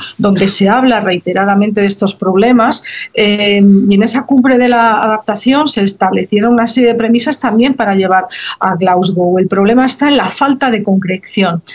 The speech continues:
en no poner fechas, en no poner cuantías, en que los compromisos sean voluntarios y no obligatorios. Ese es, pues eso, lo que llaman los ecologistas y las organizaciones sociales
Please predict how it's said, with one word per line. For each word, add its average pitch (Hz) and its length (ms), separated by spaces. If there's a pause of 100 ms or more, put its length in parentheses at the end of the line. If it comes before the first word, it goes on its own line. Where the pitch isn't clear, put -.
(120)
en 226 160
no 294 140
poner 233 240
fechas, 277 500
en 208 80
no 233 140
poner 240 340
cuantías, 240 1040
en 226 240
que 220 180
los 214 200
compromisos 226 640
sean 254 260
voluntarios 196 760
y 196 40
no 196 160
obligatorios. 185 840 (360)
Ese 240 500
es, - 300 (160)
pues 196 160
eso, 202 260 (220)
lo 220 180
que 226 100
llaman 254 300
los 262 220
ecologistas 240 760
y 220 60
las 196 200
organizaciones 196 520
sociales 262 460